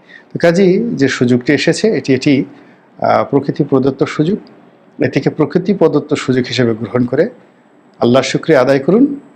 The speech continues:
এবং আমাদেরকে অবশ্যই, অবশ্যই ঋণের ফাঁদে নতুন করে ফেলবেন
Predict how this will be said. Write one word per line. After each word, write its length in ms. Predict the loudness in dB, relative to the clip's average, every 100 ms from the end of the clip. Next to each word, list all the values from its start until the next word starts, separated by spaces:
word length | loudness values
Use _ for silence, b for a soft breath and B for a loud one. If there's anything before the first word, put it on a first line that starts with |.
| _ _ _ _
এবং 360 | 2 4 2 -2 -10 -20 -4
আমাদেরকে 640 | 0 2 2 0 0 0 -4 -2
অবশ্যই, 420 | 2 2 2 2
অবশ্যই 380 | 2 0 -2 0
ঋণের 280 | 2 2 0
ফাঁদে 400 | -2 -4 -2 -2
নতুন 260 | -4 -6 -4
করে 260 | 0 -2 -2 -18 _ _
ফেলবেন 340 | -6 -6 -10